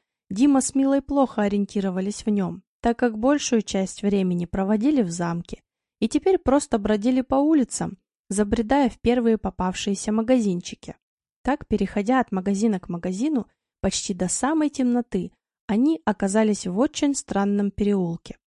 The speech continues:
В этом переулке не горел ни один фонарь. Он слабо освещался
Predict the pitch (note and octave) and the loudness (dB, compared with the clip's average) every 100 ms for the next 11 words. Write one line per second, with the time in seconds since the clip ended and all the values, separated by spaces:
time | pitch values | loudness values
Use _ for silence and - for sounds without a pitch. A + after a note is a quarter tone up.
0 | _ _ - F#3+ G#3+ A#3+ B3 B3 B3+ E4 | _ _ -4 -2 2 2 4 4 4 2
1 | E4 E4+ C#4+ A#3 G#3+ A3+ B3+ A#3+ G3+ F#3+ | 0 -2 2 2 2 2 2 2 0 -4
2 | G3 - A3+ F#3 F#3 - _ _ _ - | -6 -2 -2 -2 -6 -12 _ _ _ -6
3 | F3+ - - G#3 B3+ A#3+ G#3 - F3+ - | -6 -4 -4 -2 0 0 0 -4 -6 -4
4 | G3 A#3 - A3+ | -2 -2 -2 -6